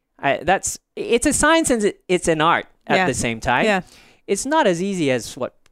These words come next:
Speaker 1: people think. So to answer your question, so building relationships with the
Speaker 2: Yeah.
Speaker 1: client, and at the same time with the candidate. Similar, uh, finding out who they are, their strengths,
Speaker 2: Mm.
Speaker 1: their weakness,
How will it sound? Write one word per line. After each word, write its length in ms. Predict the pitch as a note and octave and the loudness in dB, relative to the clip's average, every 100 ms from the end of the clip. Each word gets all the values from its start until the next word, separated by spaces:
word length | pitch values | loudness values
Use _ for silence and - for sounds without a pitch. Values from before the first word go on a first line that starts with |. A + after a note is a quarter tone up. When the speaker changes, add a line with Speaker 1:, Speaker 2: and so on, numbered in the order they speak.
| - | -14
Speaker 1:
people 260 | A#2+ A2 | -12 -10
think. 180 | G2+ G#2 | -10 -4
So 220 | - G#3+ - | 2 2 2
to 100 | - | 0
answer 200 | A3 D#4+ | 2 4
your 100 | G4 | 2
question, 380 | F#4 G#3 - E3+ | 4 2 2 -2
so 180 | - C#3+ | 2 0
building 420 | C3+ E3+ F#3 B3 | 0 2 2 4
relationships 640 | A#3+ G#3+ F#3+ F#3 D#3+ D#3 | 4 4 2 0 -2 -2
with 80 | - | 0
the 60 | C#4+ | 0
Speaker 2:
Yeah. 80 | B3 | 2
Speaker 1:
client, 340 | A#2+ B2 E3 - - - - _ _ _ | 2 2 -2 -12 -20 -20 -20 _ _ _
and 160 | F3+ G3 | 0 2
at 80 | |
the 80 | G#3 | 0
same 260 | G3+ A3 G#3 | 0 0 2
time 240 | G3+ F3+ | 0 0
with 120 | D#3+ D#3 | -2 -4
the 60 | |
candidate. 440 | D3 D3+ C#3+ G2 - _ _ _ _ _ - | -2 -2 -2 -4 -10 _ _ _ _ _ -10
Similar, 540 | - A#3 A3+ A3+ B3 _ _ _ _ | 0 2 4 2 0 _ _ _ _
uh, 340 | C3+ B2+ B2 B2+ _ _ | -2 0 0 -6 _ _
finding 380 | - E3 D#3+ E3 | -2 0 0 2
out 320 | D#3 D3+ - _ _ _ _ _ | 2 0 -2 _ _ _ _ _
who 180 | C#3 C#3+ | -6 0
they 160 | C#3 | 2
are, 240 | C3 C3+ C3 | 4 2 0
their 100 | A#2 | -4
strengths, 520 | - B2 B2 A3+ G#3 | -2 0 0 0 -2
Speaker 2:
Mm. 20 | |
Speaker 1:
their 100 | C3 | -2
weakness, 580 | B2 A2+ A#2+ A#2 - | -2 -4 -4 -6 -6